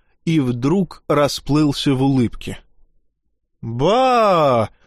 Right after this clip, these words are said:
старый приятель! Как тесен мир!» «Надо же», отметил полковник Зельцин, «змей приполз. Какая радость!» Перед ним, отгородившись радугой,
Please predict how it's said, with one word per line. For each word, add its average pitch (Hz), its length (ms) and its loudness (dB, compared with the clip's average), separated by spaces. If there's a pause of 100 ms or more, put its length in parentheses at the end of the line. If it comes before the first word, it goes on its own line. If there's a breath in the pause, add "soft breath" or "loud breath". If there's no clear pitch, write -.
(120)
старый 226 680 -2
приятель! 196 840 0 (880)
Как 196 340 0
тесен 233 540 0
мир!» 240 300 0 (840)
«Надо 151 460 0
же», 104 180 -8 (220)
отметил 131 520 -2
полковник 123 600 -2
Зельцин, 120 580 -2 (640)
«змей 160 580 0
приполз. 107 800 -4 (240)
Какая 190 540 0
радость!» 120 600 -2 (680)
Перед 202 280 0
ним, 156 380 0
отгородившись 151 840 0
радугой, 135 540 0